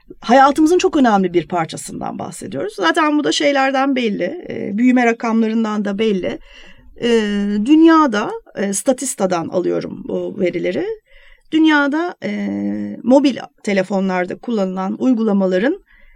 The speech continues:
gelirleri, e, iki bin on dört yılında doksan yedi milyar dolarken, iki bin yirmi yılında önümüzdeki sene yaklaşık altı yüz bin, al-, altı yüz milyar dolar olacağı bekleniyor. Yani altı kat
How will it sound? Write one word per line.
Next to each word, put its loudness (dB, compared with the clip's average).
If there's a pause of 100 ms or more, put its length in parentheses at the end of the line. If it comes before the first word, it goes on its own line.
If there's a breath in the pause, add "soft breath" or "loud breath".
(140 soft breath)
gelirleri, 2 (480)
e, -6
iki -4
bin 2
on 4
dört 0
yılında -4 (320)
doksan -2
yedi 2
milyar -2 (260)
dolarken, -4 (800 soft breath)
iki 0
bin 2 (440)
yirmi 4
yılında 2
önümüzdeki 0
sene -6
yaklaşık -4
altı 0
yüz -4
bin, -10 (320)
al-, -4
altı -4
yüz -2
milyar 0
dolar 0
olacağı -6
bekleniyor. -4
Yani 2
altı 0
kat -6